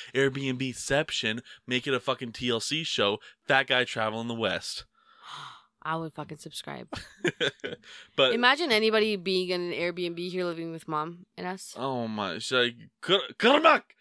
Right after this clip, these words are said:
Speaker 1: skind, patike, sala. Pichka tomato."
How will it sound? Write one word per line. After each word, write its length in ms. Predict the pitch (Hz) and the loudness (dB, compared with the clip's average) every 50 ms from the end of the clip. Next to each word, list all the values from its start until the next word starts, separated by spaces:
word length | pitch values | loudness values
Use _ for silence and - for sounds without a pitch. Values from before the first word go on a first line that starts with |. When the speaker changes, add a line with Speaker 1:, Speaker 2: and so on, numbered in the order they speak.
| _ _ _ | _ _ _
Speaker 1:
skind, 580 | - - - - - 262 311 294 311 285 277 - - _ _ _ _ _ _ - - _ _ _ _ - | -20 -18 -16 -4 0 2 2 2 2 0 -4 -6 -8 _ _ _ _ _ _ -20 -20 _ _ _ _ 2
patike, 560 | 226 247 262 - 269 240 - 262 247 247 247 - _ _ | 2 2 2 0 -4 0 4 4 4 4 4 0 _ _
sala. 800 | _ - - - - 196 208 226 233 240 226 208 160 123 113 - _ _ _ _ _ _ _ _ _ _ _ _ _ _ _ _ _ _ _ _ _ | _ -16 -2 6 8 10 10 10 10 10 10 10 10 8 4 -2 _ _ _ _ _ _ _ _ _ _ _ _ _ _ _ _ _ _ _ _ _
Pichka 380 | - 269 269 - - 240 208 - | 6 6 6 4 2 -4 0 2
tomato." 560 | 208 190 196 220 233 233 - 214 180 180 | 2 4 6 6 6 6 4 0 -4 -4